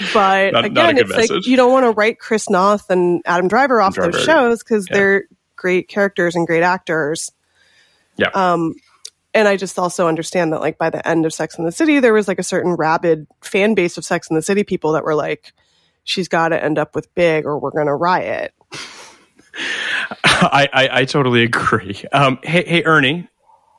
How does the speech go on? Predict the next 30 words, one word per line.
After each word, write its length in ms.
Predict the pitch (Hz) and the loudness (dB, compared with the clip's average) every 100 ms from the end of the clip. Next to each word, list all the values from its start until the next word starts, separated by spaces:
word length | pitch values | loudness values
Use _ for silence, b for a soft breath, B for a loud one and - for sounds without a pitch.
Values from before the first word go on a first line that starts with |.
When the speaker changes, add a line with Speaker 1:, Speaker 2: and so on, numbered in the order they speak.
| _ | _
Speaker 2:
are 120 | 135 143 | 0 2
you 560 | 165 202 226 233 - _ _ _ _ _ _ | 2 2 4 2 0 _ _ _ _ _ _
there, 420 | - 113 117 151 - _ | 0 2 2 0 -6 _
first 240 | 151 - | 0 2
of 60 | 156 | 2
all? 260 | 170 - - | 0 -2 -4
<laughs> 40 | - _ B B B B B B _ - - _ _ _ _ _ _ _ - | -4 _ B B B B B B _ -20 -20 _ _ _ _ _ _ _ -2
Maybe? 340 | 110 131 139 _ - | 2 2 0 _ -2
No? 280 | 107 113 123 _ _ - | 0 0 -4 _ _ -2
Okay. 240 | 117 107 B B - | 0 0 B B 0
I 100 | 135 | 0
just 100 | 147 | 2
wasn't 200 | 185 190 | 0 2
sure 200 | 170 147 | 2 2
if 140 | 123 | 2
Molly's 480 | 127 113 113 110 104 | 2 4 4 2 0
audio 440 | 113 101 101 95 90 | 2 2 4 2 2
was, 480 | 90 90 87 - - | 2 0 4 2 2
was 180 | 117 101 | -4 0
it 80 | 101 | 0
cracking 380 | - 117 117 127 | 2 0 0 -2
up 140 | 131 | -2
for 100 | - | 0
you 280 | 131 139 170 | 2 2 2
or 360 | 170 110 107 101 | 2 4 4 4
was 140 | 98 | 0
it 80 | 98 | 0
just 160 | 95 | -2
for 100 | - | 0
me? 220 | 90 85 | -2 -4